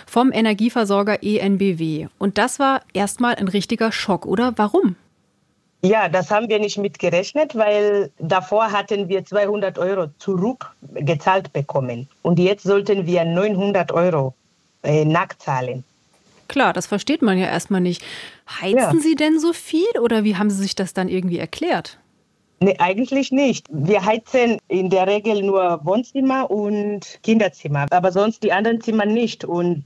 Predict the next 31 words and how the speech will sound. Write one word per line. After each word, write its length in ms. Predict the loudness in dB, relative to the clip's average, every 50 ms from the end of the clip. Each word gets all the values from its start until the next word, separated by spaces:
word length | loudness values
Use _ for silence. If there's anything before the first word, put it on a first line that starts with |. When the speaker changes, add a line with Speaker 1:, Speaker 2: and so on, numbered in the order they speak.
| -8 -2 0
Speaker 2:
deswegen 540 | 0 0 0 0 0 0 2 2 0 0
war 140 | 2 2 2
jetzt 260 | 2 2 0 -2 -2
ein 140 | -4 -4 -4
Schock 300 | -4 -2 -2 -2 -2 -2
für 140 | -2 -2 0
uns, 360 | 0 0 -2 -2 -4 -4 -2
weil 420 | 0 2 2 2 2 0 0 -2 0
nur 220 | 0 0 0 0
von 160 | 0 0 0
diesen 240 | 0 0 0 -2 -2
zwei 220 | 0 0 0 0
Zimmern 520 | 0 -2 -2 0 2 2 2 2 2 0 -2 -2
kommt 220 | -4 -4 -4 -2 0
dann 180 | -2 -2 -2
die 140 | -2 -4 -4 -2
Nachzahlung, 640 | -2 -2 -2 -2 -4 -6 -4 -2 0 0 0 -2 -2
diese 220 | -2 -2 0 0
neunhundert 580 | 0 0 0 0 0 0 0 0 0 -2 -4 -2
Euro. 360 | -2 0 0 0 0 -2 -4 _ _ _ -4
Am 160 | -4 -2 -2
Anfang 340 | -2 -2 0 0 0 0 0
habe 140 | -2 -2
ich 140 | -2 -6 -4
gedacht, 340 | -4 0 0 0 0 0 -2 -4
das 180 | -4 -4 -2
ist 320 | -4 -6 -6 -8 -10 -8 -2
für 140 | 0 0 2
die 80 | 2 2
ganze 320 | 2 0 0 0 -4 -4
Gebäude 540 | -4 -2 0 0 0 0 0 -2 -4 -6